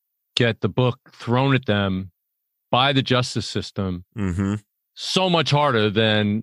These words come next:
Speaker 1: their male counterparts. And especially if they're, you know, sort of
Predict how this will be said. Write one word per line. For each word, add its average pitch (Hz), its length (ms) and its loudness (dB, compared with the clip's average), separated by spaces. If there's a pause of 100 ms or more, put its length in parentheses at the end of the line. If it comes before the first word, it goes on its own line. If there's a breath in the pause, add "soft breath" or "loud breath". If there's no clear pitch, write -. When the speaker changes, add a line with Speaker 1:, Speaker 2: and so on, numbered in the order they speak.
(100)
Speaker 1:
their 117 200 2
male 110 320 2
counterparts. 107 800 -4 (420)
And 117 480 0 (1000)
especially 113 1080 0 (640)
if 131 240 -2
they're, 120 540 2 (800)
you 143 140 -4
know, 120 180 2
sort 127 300 0
of 107 300 -2